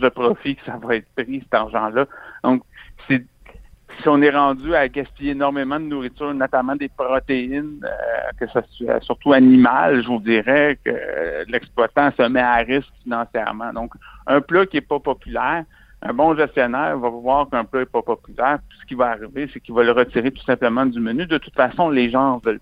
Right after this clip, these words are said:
pas. <laughs> On va faire le change-, on va le retirer, puis comme ça, on ne stockera pas, euh, ces, les produits, les ingrédients nécessaires à la recette.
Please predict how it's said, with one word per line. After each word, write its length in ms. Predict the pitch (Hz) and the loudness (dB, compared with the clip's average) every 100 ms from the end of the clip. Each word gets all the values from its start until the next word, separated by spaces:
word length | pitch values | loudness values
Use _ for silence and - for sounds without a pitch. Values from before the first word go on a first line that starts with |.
| _ | _
pas. 80 | - - _ _ | -16 -16 _ _
<laughs> 360 | - - - - - - - - | -10 -8 -6 -6 -8 -18 -14 0
On 140 | 123 | 2
va 80 | 117 | 4
faire 200 | - 127 | 2 2
le 120 | 123 | 4
change-, 320 | 117 120 110 127 | 2 0 0 0
on 120 | 127 | -2
va 140 | 120 123 | 0 0
le 80 | |
retirer, 640 | 120 117 - 127 113 113 170 | 0 -4 -6 -4 -4 -4 -8
puis 140 | - | -8
comme 180 | - 117 | -8 -8
ça, 100 | - | -6
on 120 | 143 | -4
ne 120 | 123 | -4
stockera 520 | 120 _ 123 - 123 117 - | -6 _ -4 -2 -2 -2 0
pas, 200 | 147 156 _ _ _ _ _ | 0 0 _ _ _ _ _
euh, 240 | - 110 110 - | -12 -8 -10 -6
ces, 100 | 127 - | -8 -6
les 200 | 113 117 | -2 -2
produits, 420 | 117 123 117 123 131 | 2 2 2 0 0
les 220 | 123 120 | 0 2
ingrédients 460 | 127 120 120 123 | 2 4 2 2
nécessaires 560 | 135 120 120 107 120 127 | 0 0 -4 -2 -2 0
à 100 | 120 | 0
la 240 | 113 117 110 | 0 -2 -2
recette. 480 | 110 - - 143 | -8 -8 -4 -4